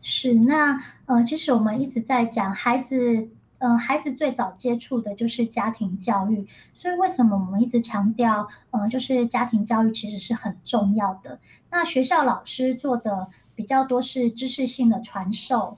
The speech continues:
孩子他们在学校跟其他同学学习互动，可是其实很多的我们说的品格教育，或者是说你孩子的一些价值观，其实都是跟你的原生家庭是有很大很大的关联性。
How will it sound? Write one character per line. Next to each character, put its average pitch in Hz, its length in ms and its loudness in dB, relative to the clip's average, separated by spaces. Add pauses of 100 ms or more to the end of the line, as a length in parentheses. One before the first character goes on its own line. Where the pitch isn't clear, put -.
(120)
孩 226 160 -2
子 240 160 -4
他 254 160 -4
们 240 180 4
在 247 160 2
学 220 220 -8
校 226 240 -2
跟 226 340 2
其 233 160 -2
他 220 200 -4
同 214 260 -6
学 202 220 -10
学 202 200 -12
习 202 280 -12
互 240 340 -8
动， 196 240 0 (320)
可 - 100 -14
是 403 200 -12
其 311 100 -8
实 277 160 -6
很 196 240 -4
多 254 160 0
的 208 460 -2 (240)
我 196 60 -4
们 220 60 4
说 302 160 0
的 285 100 -2
品 196 220 -4
格 196 180 -6
教 226 300 2
育， 233 200 4
或 269 200 -2
者 - 160 -4
是 - 200 -4
说 226 480 0 (220)
你 208 100 -6
孩 214 180 -4
子 226 140 -4
的 214 60 -2
一 220 40 -2
些 226 160 -4
价 220 280 -2
值 185 260 -18
观， 208 360 -2 (200)
其 - 160 -14
实 254 120 -4
都 240 200 0
是 240 180 -4
跟 226 240 2
你 208 80 4
的 190 220 -10
原 190 180 -6
生 220 220 -2
家 214 180 -4
庭 190 180 -8
是 202 400 -6 (340)
有 208 200 -2
很 185 300 -10
大 214 240 0
很 190 140 -12
大 202 200 -4
的 - 180 -14
关 202 220 -2
联 180 220 -10
性。 - 280 -6